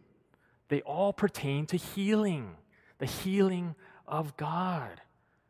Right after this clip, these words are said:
But of course, coming at it differently, and, and there's different aspects of it. But it's all about the healing of the whole person.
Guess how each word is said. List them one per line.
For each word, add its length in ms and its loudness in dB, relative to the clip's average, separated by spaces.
But 140 -2
of 100 -14
course, 300 -4
coming 360 0
at 140 2
it 160 -2
differently, 460 -2
and, 140 -6
and 120 -6
there's 160 -6
different 280 -6
aspects 520 -6
of 160 -8
it. 140 -10
But 100 -2
it's 100 -6
all 180 0
about 220 -2
the 60 -12
healing 540 0
of 100 -4
the 80 -8
whole 420 -2
person. 720 -6